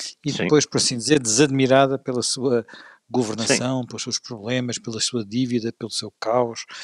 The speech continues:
Speaker 2: Sim,
Speaker 1: Eh,
Speaker 2: sim.
Speaker 1: como é que,
Speaker 2: Sim,
Speaker 1: como é
Speaker 2: mas,
Speaker 1: que vê
Speaker 2: ó,
Speaker 1: a
Speaker 2: ó,
Speaker 1: Europa
Speaker 2: ó,
Speaker 1: olhar
Speaker 2: Zé
Speaker 1: para
Speaker 2: Manel,
Speaker 1: isso?
Speaker 2: eh, isso que estava a dizer é curioso porque, pronto, apesar de tudo, talvez o país europeu,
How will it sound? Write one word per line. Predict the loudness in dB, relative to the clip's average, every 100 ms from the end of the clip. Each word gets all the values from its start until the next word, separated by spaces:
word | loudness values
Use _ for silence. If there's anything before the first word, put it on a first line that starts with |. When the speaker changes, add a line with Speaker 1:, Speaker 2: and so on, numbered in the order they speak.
| -16 -18 -4
Speaker 2:
Sim, | 2 2
Speaker 1:
Eh, |
Speaker 2:
sim. | 2 -4 -4 -10 -12 _ _ _ -20 -20 -20 -20 -20 -20 -8
Speaker 1:
como | 0 4
é | 2
que, | 4
Speaker 2:
Sim, | 4
Speaker 1:
como | 6 6
é |
Speaker 2:
mas, | 4
Speaker 1:
que | 4 6
vê |
Speaker 2:
ó, | 6 8
Speaker 1:
a |
Speaker 2:
ó, | 8
Speaker 1:
Europa | 8 8
Speaker 2:
ó, | 8
Speaker 1:
olhar | 8
Speaker 2:
Zé |
Speaker 1:
para | 8 6
Speaker 2:
Manel, | 6 6 6
Speaker 1:
isso? |
Speaker 2:
eh, | 8 8 6
isso | 2 0
que | 0
estava | 0 6 6 8
a | 2
dizer | 0 -10 -6 -8 -10 _ _ -18
é | -16
curioso | -10 -8 -4 -6 -6 -12 -10
porque, | -10 -8 -8 -8 -10 -8
pronto, | -8 -8 -16 -18 -20
apesar | -16 -4 -2
de | -2
tudo, | -6 -10 -6
talvez | -4 -4 -2 -2 -4 -10
o | -20
país | -10 -8 -8 -6
europeu, | -6 -6 -6 -4 -4